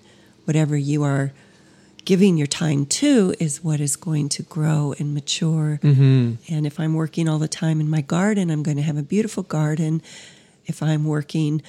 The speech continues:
Speaker 1: um, if I'm spending time with my children and my husband and my family, I'm going to have a beautiful family, a beautiful relationship, a beautiful atmosphere.
Speaker 2: Mm-hmm.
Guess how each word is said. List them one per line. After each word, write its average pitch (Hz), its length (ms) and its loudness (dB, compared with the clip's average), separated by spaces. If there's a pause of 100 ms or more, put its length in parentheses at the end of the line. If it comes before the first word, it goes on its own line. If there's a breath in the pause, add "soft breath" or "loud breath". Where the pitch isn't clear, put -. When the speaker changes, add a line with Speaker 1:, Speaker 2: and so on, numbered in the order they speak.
(540 loud breath)
Speaker 1:
um, 143 220 0
if - 160 -4
I'm 156 120 0
spending 156 460 0
time 160 400 0
with 160 240 -2
my 147 100 -2
children 208 800 0 (340 loud breath)
and 160 120 -2
my 147 100 -2
husband 180 420 -2
and 160 60 0
my 160 120 0
family, 160 420 0
I'm 165 180 -2
going 170 300 0
to 190 80 0
have 160 220 -2
a 156 60 -4
beautiful 165 640 -2
family, 151 560 -4 (400 soft breath)
a 139 60 -10
beautiful 160 760 -4
relationship, 156 920 -4
a 151 60 -8
beautiful 208 500 -2
atmosphere. 151 680 -2
Speaker 2:
Mm-hmm. 127 420 4